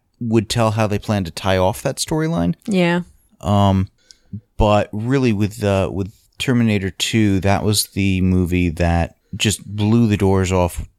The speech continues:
Speaker 1: expectations of what a summer movie could do, what a blockbuster movie could do. And it went from the practical effects that this had to the C G effects of morphing technology and
Speaker 2: Yeah.
Speaker 1: stuff like that, it,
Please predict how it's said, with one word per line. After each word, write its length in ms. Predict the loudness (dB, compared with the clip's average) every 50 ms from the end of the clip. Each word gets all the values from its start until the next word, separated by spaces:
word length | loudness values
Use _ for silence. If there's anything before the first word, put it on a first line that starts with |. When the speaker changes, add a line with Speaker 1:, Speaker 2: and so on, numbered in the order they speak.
| _ _ -4 -2
Speaker 1:
expectations 800 | -2 -2 -2 -2 -2 -2 -2 -2 -2 -2 -2 -2 -2 -4 -2 -2
of 100 | -2 -2
what 120 | -4 -4
a 60 | -2 -2
summer 300 | -2 0 0 2 2 2
movie 300 | 2 0 0 -2 -4 -6
could 160 | -6 -8 -10
do, 400 | -4 -2 0 2 2 2 0 -2 -4 _ _ _
what 120 | -6 -6 -6
a 40 |
blockbuster 680 | -4 -2 0 2 2 2 0 -2 -4 -4 -4 -6 -8 -6
movie 240 | -4 -4 -4 -4 -6
could 180 | -8 -10 -12 -8
do. 400 | -4 -2 0 0 0 0 0 -2 _ _ _ _ _ _ _ _ _ _ -4
And 140 | -2 2 2
it 160 | 2 2 2
went 260 | 0 0 2 0 0 -4
from 300 | -4 -4 -2 0 0 -2
the 180 | -2 -4 -6 -6
practical 680 | -8 -10 -4 -2 -2 -2 -2 -4 -6 -12 -10 -8 -8
effects 340 | -6 -4 -4 -4 -4 -4 -8
that 120 | -12 -8
this 200 | -6 -4 -4 -4
had 420 | -4 -2 -2 -2 0 0 -2 -4 -6 _ _ _ -8
to 340 | -6 -2 0 0 0 0 -2
the 120 | -4 -4
C 340 | -2 -2 -2 0 0 0 -2
G 180 | -2 -2 -2 -4
effects 420 | -4 -2 -2 -2 -2 -2 -4 -6
of 120 | -6 -6 -4
morphing 640 | -2 0 2 4 4 2 2 0 -2 -2 -2 -2 -2 -2
technology 840 | -6 -8 -6 -4 -2 -2 0 -2 -2 -2 -4 -4 -4 -2 -4 -4 -4 -4
and 360 | -4 -2 -2 -2 -4 -6 -6 _ _ _ -10
Speaker 2:
Yeah. 100 | -6 -4 -2
Speaker 1:
stuff 280 | 0 0 0 -2 -2
like 160 | -4 -4 -2
that, 300 | -2 -2 0 0 -2 -2 -4
it, 200 | -6 -6 -6